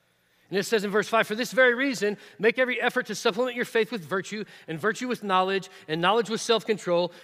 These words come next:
and self-control with steadfastness, and steadfastness with godliness, and godliness with brotherly affection, and brotherly affection with love. For if these qualities are yours and are increasing, they keep you from being ineffective or unfruitful in the knowledge of our Lord Jesus Christ."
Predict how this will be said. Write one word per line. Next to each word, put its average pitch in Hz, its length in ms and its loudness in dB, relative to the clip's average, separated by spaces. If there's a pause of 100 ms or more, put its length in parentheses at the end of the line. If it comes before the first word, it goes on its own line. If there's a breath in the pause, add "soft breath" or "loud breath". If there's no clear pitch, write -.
and 156 120 -6
self-control 226 540 2
with 214 120 2
steadfastness, 175 720 -2 (180 loud breath)
and 151 100 -10
steadfastness 220 640 -4
with 151 220 -6
godliness, 160 560 0 (220 loud breath)
and 143 160 -8
godliness 220 480 2
with 165 160 -6
brotherly 220 340 0
affection, 175 480 -4 (200 loud breath)
and 135 120 -8
brotherly 214 380 2
affection 202 380 -2
with 170 140 -6
love. 160 360 0 (220 loud breath)
For 185 100 -4
if 170 80 -2
these 190 180 -6
qualities 247 480 0
are 220 60 -4
yours 208 400 0
and 202 100 -2
are 196 160 2
increasing, 175 640 -6 (220 loud breath)
they 156 140 0
keep 214 360 -4
you 233 240 -4 (200 loud breath)
from 185 160 -2
being 180 260 0
ineffective 180 720 -2 (180 loud breath)
or 143 220 -4
unfruitful 208 720 -2 (140 loud breath)
in 165 100 -2
the 165 80 0
knowledge 175 400 0
of 170 80 -2
our 170 80 0
Lord 165 220 -2
Jesus 135 260 -12
Christ." - 420 -16